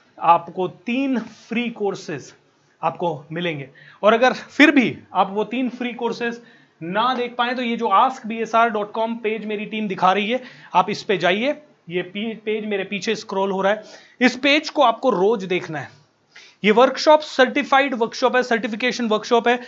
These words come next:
आप में से हर एक आदमी को इस वर्कशॉप का सर्टिफिकेशन वगैरह मिलेगा,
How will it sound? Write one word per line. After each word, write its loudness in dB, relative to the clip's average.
आप 4
में -2
से -4
हर 0
एक -4
आदमी -2
को -2
इस -10
वर्कशॉप -6
का -2
सर्टिफिकेशन -4
वगैरह -2
मिलेगा, -2